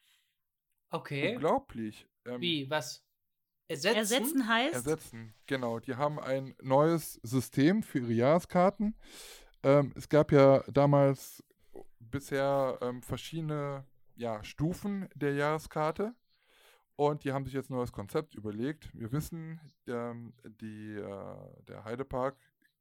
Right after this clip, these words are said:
Speaker 2: ist unter der Merlin-Gruppe, also ist ein Park der Merlin-Gruppe. Und, äh, es gab da halt, glaub ich, auch damals im Paket, da konntest du halt auch mit der Merlin-Jahreskarte, ich glaub, wenn du die größte hattest, konntest du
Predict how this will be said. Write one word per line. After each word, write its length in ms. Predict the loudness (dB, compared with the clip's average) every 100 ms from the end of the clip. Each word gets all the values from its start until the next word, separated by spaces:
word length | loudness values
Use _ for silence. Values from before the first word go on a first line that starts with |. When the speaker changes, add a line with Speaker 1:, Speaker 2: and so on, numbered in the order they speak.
| _
Speaker 2:
ist 240 | -20 -18 -18
unter 440 | -12 -8 -8 -6
der 200 | -8 -8
Merlin-Gruppe, 580 | -4 -4 -2 -4 -4 -4
also 200 | -4 -6
ist 100 | -12
ein 100 | -10
Park 220 | -8 -6
der 100 | -6
Merlin-Gruppe. 680 | -2 -2 -2 -4 -2 -2 -4 _ -20 -20 -20 -20 _ _ _
Und, 300 | 0 0 0
äh, 140 | -4
es 180 | -4 -6
gab 180 | -6 -4
da 140 | -4
halt, 180 | -4 -4
glaub 180 | -4 -6
ich, 120 | -8
auch 260 | -6 -6 -8 _
damals 340 | -2 0 0 -2
im 140 | -6
Paket, 440 | -6 -4 -4 -2
da 60 | -4
konntest 400 | -4 -6 -6 -4
du 100 | -2
halt 180 | 0 -2
auch 100 | -4
mit 160 | -4 -4
der 140 | -4
Merlin-Jahreskarte, 920 | -2 -2 -2 -2 -2 -2 -4 -10 -8
ich 100 | -10
glaub, 160 | -8 -8
wenn 80 | -6
du 100 | -6
die 80 | -8
größte 400 | -2 -2 -2 -8
hattest, 300 | -8 -10 -10
konntest 440 | -10 -8 -12 -6
du 240 | -4 -4